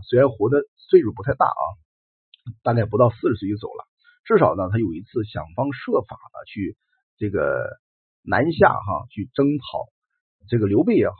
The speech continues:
还是东吴的孙权也好，他这种想法就是想在有生之年立点功名，不要活在爸爸曹操先生的这个，呃，名字的辉煌之下吧。但是最后呢，也没有办法打赢啊。可见呢，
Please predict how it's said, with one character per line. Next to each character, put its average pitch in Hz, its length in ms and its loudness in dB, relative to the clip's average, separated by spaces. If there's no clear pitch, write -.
还 87 80 -8
是 98 220 -10
东 156 200 -2
吴 98 120 0
的 104 140 0
孙 165 200 -8
权 98 160 -6
也 87 80 -16
好， - 240 -16
他 - 100 -4
这 170 60 2
种 196 160 0
想 117 260 -4
法 127 220 -6
就 117 80 0
是 123 140 2
想 87 140 -8
在 117 100 0
有 101 180 -6
生 151 160 -6
之 170 160 -2
年 104 400 -2
立 196 160 0
点 107 220 4
功 196 260 2
名， 92 240 -4
不 120 60 0
要 147 100 10
活 107 200 -2
在 151 120 2
爸 202 320 2
爸 - 100 -4
曹 170 140 0
操 - 180 -8
先 104 240 -6
生 92 160 -8
的 85 120 -10
这 95 140 -6
个， 71 200 -12
呃， 90 160 -4
名 92 320 -2
字 120 220 2
的 87 160 -4
辉 208 200 2
煌 101 220 -2
之 92 140 -14
下 87 120 -8
吧。 87 160 -12
但 95 160 -6
是 95 60 -12
最 107 140 -4
后 104 200 -4
呢， 85 60 -6
也 - 220 -14
没 101 60 -8
有 110 100 -2
办 113 200 -2
法 - 80 -8
打 101 80 -12
赢 87 240 -12
啊。 120 80 -2
可 - 160 -12
见 101 200 -6
呢， 78 80 -16